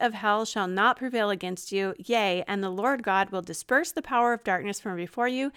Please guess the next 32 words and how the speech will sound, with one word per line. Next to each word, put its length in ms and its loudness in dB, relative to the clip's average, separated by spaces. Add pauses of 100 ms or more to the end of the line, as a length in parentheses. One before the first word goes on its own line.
(300)
and 140 -4
cause 300 4
the 100 0
heavens 360 -2
to 100 -4
shake 280 -2
for 140 -2
your 200 0
good 360 -2
and 180 -8
his 380 -4
name's 360 -4
glory." 540 -12 (320)
Close 260 -6
quote. 360 -16 (2250)
Now 120 4
let's 140 4
talk 240 6
for 100 0
a 60 6
minute 260 4
about 200 2
the 80 -4
concept 420 -4
of 140 -2
blind 440 0
obedience. 760 -6 (720)
I've 200 4
heard 160 2
this 460 2 (560)
a 80 2
lot 560 -2